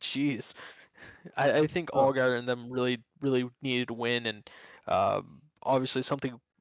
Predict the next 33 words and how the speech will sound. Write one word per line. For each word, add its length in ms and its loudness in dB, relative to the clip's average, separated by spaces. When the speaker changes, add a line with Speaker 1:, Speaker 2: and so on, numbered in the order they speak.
Speaker 1:
other 200 2
than 260 -2
Charlotte, 540 0
but, 180 -2
oh, 100 2
no, 120 2
wait, 180 2
have 200 0
they, 240 2
they 100 2
won 180 4
at 80 0
New 140 -4
Hampshire, 360 0
didn't 220 -4
they? 220 -6
Speaker 2:
Um, 640 8
Allgaier, 580 8
y-, 140 -14
no, 420 8
that, 160 8
it 200 8
wasn't 260 8
New 120 6
Speaker 1:
No, 120 6
that 120 8
was 100 4
Speaker 2:
Hampshire. 40 4
They 140 10
Speaker 1:
Sean 80 8
Speaker 2:
won 140 8
Speaker 1:
Hunter. 40 4
Speaker 2:
earlier. 460 6